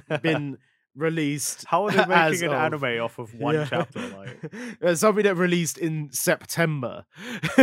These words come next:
Speaker 2: of all ti-,
Speaker 1: Yeah,
Speaker 2: literally
Speaker 1: September
Speaker 2: has
Speaker 1: nineteenth. It's not even been
Speaker 2: Yeah.
Speaker 1: around for super long,
Speaker 2: Nah.
Speaker 1: like
Speaker 2: But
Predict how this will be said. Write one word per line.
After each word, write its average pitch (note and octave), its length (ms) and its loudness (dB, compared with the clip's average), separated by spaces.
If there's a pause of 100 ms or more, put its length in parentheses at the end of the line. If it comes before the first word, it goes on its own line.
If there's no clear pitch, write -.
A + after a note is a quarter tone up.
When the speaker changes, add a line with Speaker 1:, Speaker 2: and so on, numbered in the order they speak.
Speaker 2:
of F#3 220 8
all D#3+ 160 2
ti-, C3 160 -10
Speaker 1:
Yeah, D3 240 0
Speaker 2:
literally D#3+ 160 2
Speaker 1:
September E3 280 0
Speaker 2:
has D#3 120 0
Speaker 1:
nineteenth. F3+ 520 -6
It's A#2+ 140 -16
not G#3 140 -12
even G#3 240 -10
been - 120 -2
Speaker 2:
Yeah. A#2+ 120 -4
Speaker 1:
around A2+ 380 -8
for G#2+ 160 -16
super C#3 340 -16
long, B2 100 -16
Speaker 2:
Nah. A#2+ 260 -4 (100)
Speaker 1:
like G#2+ 140 -16 (520)
Speaker 2:
But C#3 300 -2